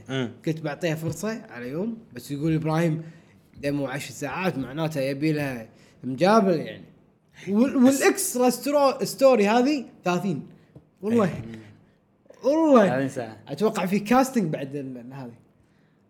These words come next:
Speaker 2: في كاستنج،
Speaker 3: في،
Speaker 2: يعني.
Speaker 3: أكيد، أكيد. أتوقع.
Speaker 1: زين، لحظة، إبراهيم، الحين سبعين ساعة من ضمنها العشر ساعات مالت الدمو، صح؟
Speaker 3: أي.
Speaker 1: أوكي. آه، ب-، آه، يعني جاسم، أي شيء ريميك؟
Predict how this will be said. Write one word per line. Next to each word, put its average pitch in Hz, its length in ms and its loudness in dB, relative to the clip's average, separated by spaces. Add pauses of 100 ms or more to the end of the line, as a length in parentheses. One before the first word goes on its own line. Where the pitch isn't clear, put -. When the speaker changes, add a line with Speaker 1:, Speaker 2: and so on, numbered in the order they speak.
(200)
Speaker 2:
في 160 100 0
كاستنج، 170 420 2
Speaker 3:
في، 156 60 4
Speaker 2:
يعني. 135 140 4
Speaker 3:
أكيد، 135 220 0
أكيد. 113 240 -10 (360)
أتوقع. 160 300 -6 (1160)
Speaker 1:
زين، 135 240 4
لحظة، 156 220 6
إبراهيم، 120 320 4
الحين 123 160 -2
سبعين 139 300 0
ساعة 151 340 6
من 117 160 -2
ضمنها 139 280 0
العشر 123 240 -2
ساعات 120 300 -4
مالت 110 120 -4
الدمو، 107 280 -8
صح؟ 110 200 -12
Speaker 3:
أي. 123 140 -2 (320)
Speaker 1:
أوكي. - 200 -16 (800)
آه، 185 240 10
ب-، 160 120 -4
آه، 120 840 -8
يعني 147 260 2
جاسم، 208 440 8
أي 196 140 6
شيء 156 360 4
ريميك؟ 170 480 2